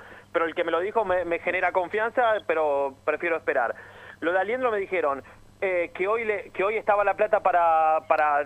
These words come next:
levantar el teléfono y decirle, "Rodrigo, tenemos lo que acordamos en su momento".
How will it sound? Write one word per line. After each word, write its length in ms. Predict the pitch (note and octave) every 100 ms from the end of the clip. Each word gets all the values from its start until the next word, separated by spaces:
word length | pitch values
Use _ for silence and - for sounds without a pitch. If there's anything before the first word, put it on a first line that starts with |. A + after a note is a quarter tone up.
| C3+
levantar 360 | D3+ D#3 E3+
el 80 | F3+
teléfono 320 | E3+ G3 G#3
y 40 | D#3+
decirle, 360 | E3+ F3 E3+
"Rodrigo, 400 | D3+ D#3 F#3 G3+
tenemos 380 | D#3+ E3 F3+ E3+ - - - - -
lo 180 | C#3 C#3+
que 280 | D#3+ D3 C#3+
acordamos 560 | C#3+ C#3+ D3+ F#3+ F3
en 100 | D#3+
su 100 | D#3
momento". 520 | D#3 F3 A3+ B3+ C4